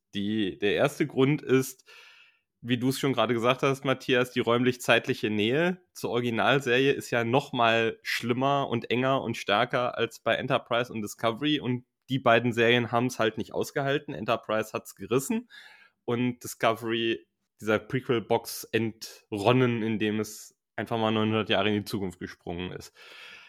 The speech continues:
Das haben die nicht ohn-, das ist nicht ohne Grund passiert und ich befürchte, früher oder später wird das zum Problem werden,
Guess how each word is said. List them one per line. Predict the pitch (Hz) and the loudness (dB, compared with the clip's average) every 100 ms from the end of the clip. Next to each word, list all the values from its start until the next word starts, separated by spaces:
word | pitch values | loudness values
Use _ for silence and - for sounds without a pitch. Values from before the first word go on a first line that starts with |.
| _ _ _ _ _ _ _ _ _ | _ _ _ _ _ _ _ _ _
Das | - 120 - | 2 2 6
haben | 135 | 6
die | 131 | 6
nicht | 123 120 | 4 2
ohn-, | 123 127 - | 0 0 0
das | 113 | 0
ist | |
nicht | 135 113 | 0 0
ohne | 120 117 | 0 2
Grund | 127 165 | 2 2
passiert | 170 156 - 170 - | 2 0 2 0 2
und | 127 | -2
ich | 120 | -2
befürchte, | 117 - 123 - 127 | -8 0 0 2 -4
früher | - 127 | 0 2
oder | 117 113 | 4 2
später | - 107 107 113 107 110 104 - | 2 0 2 0 0 0 -2 -2
wird | 113 | -2
das | 101 101 - | 0 -2 -4
zum | 107 95 | -8 -8
Problem | - 90 98 90 85 82 _ _ | -6 -2 2 2 2 -8 _ _
werden, | 98 95 87 80 76 | 2 2 2 -4 -12